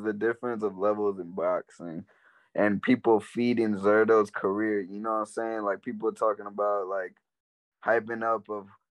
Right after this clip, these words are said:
who he's won, who's he fought. And then look, when dude gets in the ring with a fucking demon, that shit shows, bro. That shit looked like he was, like, just, like I said, didn't I say that in the fight preview, bro? I was saying that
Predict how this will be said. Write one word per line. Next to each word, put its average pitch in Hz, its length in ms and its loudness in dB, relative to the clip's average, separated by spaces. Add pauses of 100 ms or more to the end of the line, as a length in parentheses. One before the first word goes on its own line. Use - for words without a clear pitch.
(140)
who 123 280 -4
he's 120 360 4
won, 110 460 2
who's 110 280 0
he 117 220 -8
fought. 110 520 4
And 98 140 -2
then 101 160 -2
look, 101 260 4
when 101 200 -8
dude 113 200 -2
gets 113 220 0
in 113 80 -6
the 101 80 -4
ring 107 280 -2
with 101 120 0
a 87 80 -4 (120)
fucking 98 360 -4 (100)
demon, 123 600 2 (1700)
that 113 240 4
shit 104 280 0
shows, 110 640 4
bro. 101 280 0
That 117 180 0
shit 131 200 2
looked 117 200 -2
like 113 200 -2
he 127 120 -6
was, 120 200 -4
like, 104 240 -4
just, 101 300 -14 (460)
like 110 180 0
I 143 100 2
said, 151 400 0
didn't 170 180 2
I 175 100 0
say 165 220 -4
that 165 140 0
in 160 80 -8
the 156 100 -8 (180)
fight 107 300 -2 (420)
preview, 143 440 -2
bro? 135 300 8
I 127 40 8
was 123 180 4
saying 131 340 2
that 113 200 -4